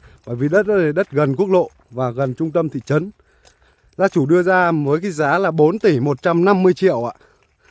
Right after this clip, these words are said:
Bốn tỷ một trăm năm mươi triệu bao sang tên cho quý anh chị. Có thương lượng nhẹ nhá quý anh chị nhá. Vẫn còn thương lượng. Quý anh chị nào quan tâm thì liên hệ với nhà đất, số điện thoại trên màn hình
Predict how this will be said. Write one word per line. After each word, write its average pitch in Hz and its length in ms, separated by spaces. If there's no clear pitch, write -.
Bốn 180 260
tỷ 139 240
một 143 220
trăm 170 260
năm 170 180
mươi 160 100
triệu 143 260
bao 170 240
sang 170 220
tên 170 240
cho 156 80
quý 143 180
anh 180 60
chị. 185 160
Có 131 220
thương 180 220
lượng 143 180
nhẹ 143 260
nhá 151 100
quý 151 160
anh 165 40
chị 156 140
nhá. 160 160
Vẫn 180 180
còn 151 200
thương 156 200
lượng. 156 200
Quý 143 120
anh 185 60
chị 165 160
nào 139 160
quan 165 220
tâm 165 260
thì 143 100
liên 147 200
hệ 139 160
với 127 160
nhà 170 140
đất, 175 200
số 143 200
điện 165 140
thoại 120 180
trên 156 180
màn 139 140
hình 135 180